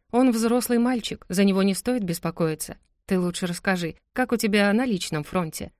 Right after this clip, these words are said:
Нашёл себе пару? Вижу, глазки-то горят. Ты ведь у нас такой тихушник, женишься и даже не скажешь никому. А я вообще вечно всё узнаю в последнюю очередь». «Нет», мотнул я головой.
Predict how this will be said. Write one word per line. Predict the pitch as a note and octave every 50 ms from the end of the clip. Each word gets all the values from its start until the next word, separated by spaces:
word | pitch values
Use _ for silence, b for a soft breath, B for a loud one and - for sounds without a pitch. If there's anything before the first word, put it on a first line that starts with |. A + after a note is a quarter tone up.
| _ -
Нашёл | D#3+ D#3 - - A3+ D4 D4
себе | - - G3+ F3+ E3+
пару? | - F3+ D#3+ D#3 - - - _ _ -
Вижу, | - G#3 G#3+ F#3+ G3 G3 G#3+
глазки-то | G3+ G#3+ A3 A3 G#3+ - - - A#3 A#3 A#3
горят. | A3+ C4 B3 A3+ G3 F#3 F#3+ G3 - - _ _ _ -
Ты | G3+
ведь | F#3 F3 F3 F#3
у | F3
нас | F3 E3+ -
такой | - F3 E3+ - F3
тихушник, | F3 - D#3 - - G3 A#3 B3 - - E3+ - - - _ -
женишься | - E3+ F#3+ A3+ B3 C4+ C4 A#3 - - G#3+
и | G#3
даже | G3 G#3 G3+ G#3
не | G#3 G3+ G3
скажешь | - - - F3+ G#3 A#3+ A#3 -
никому. | B3+ B3 - C4 A#3+ G#3+ F3 E3 - _ _ _ _ _
А | - F#3+ G3
я | F#3 F#3 B3 C4 B3
вообще | F#3+ F#3 F3 - - - B3+
вечно | A3+ F#3+ G#3+ G#3+ - - F#3+ F3
всё | - - - G3
узнаю | F3+ E3 - F3 E3+ F3 G3 B3 B3+ -
в | _ _
последнюю | - A3 G#3 - A3+ A#3 A3+ A#3 B3+ B3+
очередь». | - B3 A3+ G3 - - D3+ D#3 - - - - _ _ _ _ _ _ _ _ _ _ _ _ _ -
«Нет», | F#3+ G#3 G#3+ G3+ E3+ D3 - - - _ _ -
мотнул | E3+ F3 D#3+ - F3+ E3+ E3 D#3+
я | D3+ D#3+ D#3+
головой. | D#3 E3 E3+ E3+ E3 E3 D#3+ D#3 -